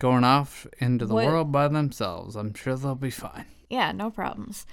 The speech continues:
Speaker 2: So what three classes were you thinking of?
Speaker 1: I've narrowed it down to cleric, druid, or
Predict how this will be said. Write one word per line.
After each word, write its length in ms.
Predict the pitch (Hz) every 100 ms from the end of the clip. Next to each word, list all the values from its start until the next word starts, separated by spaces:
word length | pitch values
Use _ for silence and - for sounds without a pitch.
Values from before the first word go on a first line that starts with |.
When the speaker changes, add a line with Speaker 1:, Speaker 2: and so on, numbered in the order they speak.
| - - -
Speaker 2:
So 460 | - - 208 202 190
what 540 | 196 190 196 208 220 - - - - - -
three 240 | - 220
classes 460 | - 208 208 208 185
were 120 | 190
you 180 | 185 185
thinking 400 | - - 185 -
of? 300 | 92 180 - - - - - - - -
Speaker 1:
I've 280 | 131 139
narrowed 340 | 151 147 147 139
it 140 | 131
down 400 | - 135 135 135 -
to 380 | - 117 110 -
cleric, 920 | - - 131 143 151 151 143 - - - - - _
druid, 680 | - 143 160 165 160 160 151 - - - _ -
or 520 | 127 127 120 120